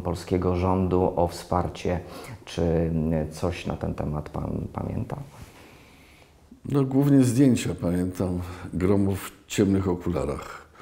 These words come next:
Speaker 2: co było powodem też różnego rodzaju takich trochę jednak, y, kąśliwości, <laughs> złośliwości, no bo powstało wrażenie, jakby, mm, jednostka pojechała głównie na wywczasy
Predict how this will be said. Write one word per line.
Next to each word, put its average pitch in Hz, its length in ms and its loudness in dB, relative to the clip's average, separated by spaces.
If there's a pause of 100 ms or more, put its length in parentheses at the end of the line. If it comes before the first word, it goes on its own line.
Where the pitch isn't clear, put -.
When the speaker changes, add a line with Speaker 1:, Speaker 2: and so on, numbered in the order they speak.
(320)
Speaker 2:
co - 180 -4
było 90 300 0
powodem 90 520 0
też 82 260 -6
różnego 87 500 0
rodzaju 85 420 0
takich 85 420 -6
trochę 87 300 -4
jednak, 85 600 -4
y, 87 380 -2
kąśliwości, 90 800 0
<laughs> 98 60 -4
złośliwości, 101 880 0 (500)
no 87 180 4
bo 87 360 4 (260)
powstało 95 440 4
wrażenie, 90 500 2
jakby, 90 600 0 (180)
mm, 78 460 -6
jednostka 90 500 0
pojechała 82 560 0
głównie 85 380 -2
na 82 120 -2
wywczasy 82 720 -6